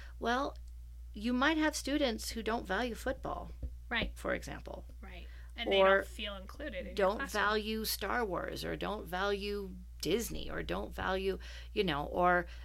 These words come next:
Speaker 1: might feel like, "Oh, no, you know, my teacher's really into," I don't know, I can't think of another thing.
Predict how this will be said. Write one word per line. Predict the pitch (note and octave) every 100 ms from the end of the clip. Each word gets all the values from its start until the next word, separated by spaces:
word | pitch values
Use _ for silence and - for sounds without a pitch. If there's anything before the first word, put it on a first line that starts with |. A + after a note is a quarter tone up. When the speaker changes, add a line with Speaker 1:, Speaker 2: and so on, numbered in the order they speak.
| -
Speaker 1:
might | F#3+ G3 G3+ G#3+ -
feel | - G3 F3+
like, | F3 E3
"Oh, | -
no, | F#3 E3+ G3+ C#3+
you | D#3 D3+
know, | C#3
my | D#3
teacher's | - F#3+ E3 D#3
really | E3 E3
into," | - F3 F3 - D#3+ D#3 D#3 - - - - - - -
I | C#3+
don't | - -
know, | - F3 - -
I |
can't | - - - -
think | D#3 -
of |
another | D#3 E3 E3 D#3+ - - - - -
thing. | - F3 D#3+